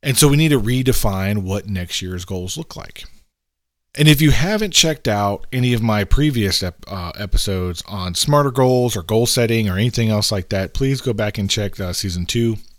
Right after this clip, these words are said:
Uh, we have a lot of goal setting, uh, episodes out there. But in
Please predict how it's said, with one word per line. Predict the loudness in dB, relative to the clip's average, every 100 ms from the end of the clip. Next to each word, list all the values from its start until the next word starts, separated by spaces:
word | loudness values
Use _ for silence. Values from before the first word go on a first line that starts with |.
| -12
Uh, | -6 -4
we | -4
have | -4 -4
a | -4
lot | -4 -4 -4 -4
of | -6 -8 -10 -12 -20 -20 _ -16 -8
goal | -4 -2 -2
setting, | -2 -2 -4 -4 -6 -8 _ -10 -8 -6 -8
uh, | -8 -8
episodes | -2 0 -2 -6
out | -10
there. | -10 -10
But | -4 -4 -4
in | -4 -4